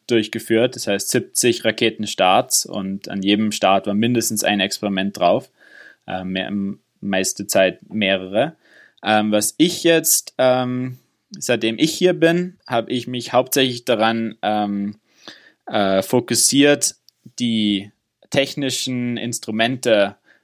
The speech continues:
äh, herzustellen, die wir auf der I S S benutzen. Also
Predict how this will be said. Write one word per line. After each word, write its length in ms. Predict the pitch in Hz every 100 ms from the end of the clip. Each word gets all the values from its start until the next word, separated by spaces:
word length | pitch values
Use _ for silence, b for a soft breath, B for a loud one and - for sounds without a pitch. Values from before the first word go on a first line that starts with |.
| _
äh, 360 | - 95 90 87
herzustellen, 1000 | 117 110 - 117 - 110 113 139 170 160
die 140 | 120
wir 120 | 113 113
auf 100 | -
der 200 | 92 87
I 100 | 104
S 140 | 104
S 280 | - 104 -
benutzen. 640 | - 92 107 - - - -
Also 380 | 92 - 87